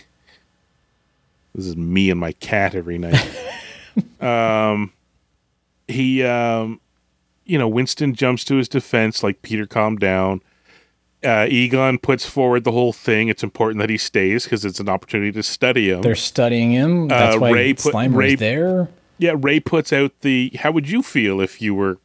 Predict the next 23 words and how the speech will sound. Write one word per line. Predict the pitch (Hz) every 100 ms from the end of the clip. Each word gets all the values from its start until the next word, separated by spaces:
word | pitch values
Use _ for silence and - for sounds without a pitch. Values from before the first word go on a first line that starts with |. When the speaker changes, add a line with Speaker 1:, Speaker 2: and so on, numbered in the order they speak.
| -
Speaker 1:
a | 131
ghost | 98 123 110 -
living | 123 113 107 101
with | 95 - - _ _
the | -
people | 127 117 120
that | 123 113
hunt | 117 107 98
ghosts?" | 120 104 - - - -
And, | 131 120 117 123 -
yeah, | 220 269
and | 113 113
then | 117
there's | 123
Peter, | - 139 135 104
who's | 101 -
got | 104 -
this | 117 104
weird | 101 104 110 104
love-hate | 98 101 101 104 104 98 - 101 101 - _ _ _ _ _
thing | 104 104
going | 98 95 95
on. | 95 92